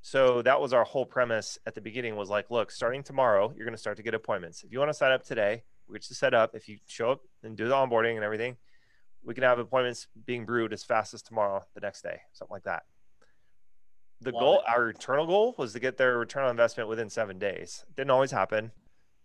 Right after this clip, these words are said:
Speaker 1: but I'm like, "Guys, like, Mach two with your hair on fire, put this money back in their pocket"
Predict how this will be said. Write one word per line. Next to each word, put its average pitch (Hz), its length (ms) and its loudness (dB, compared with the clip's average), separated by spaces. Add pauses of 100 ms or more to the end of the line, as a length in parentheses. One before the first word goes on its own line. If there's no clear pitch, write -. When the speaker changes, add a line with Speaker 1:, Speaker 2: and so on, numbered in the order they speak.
(120)
Speaker 1:
but 117 200 -4
I'm 120 180 -2
like, 104 360 -2
"Guys, 107 440 0 (240)
like, 95 220 -10 (880)
Mach 131 300 -4
two 156 120 -2
with 139 120 -2
your 127 120 -2
hair 123 160 4
on 120 120 2
fire, 113 320 4
put - 260 -6
this 123 180 -6
money 113 200 -4
back 104 240 0
in 104 80 -12
their 98 100 -6
pocket" 90 420 -10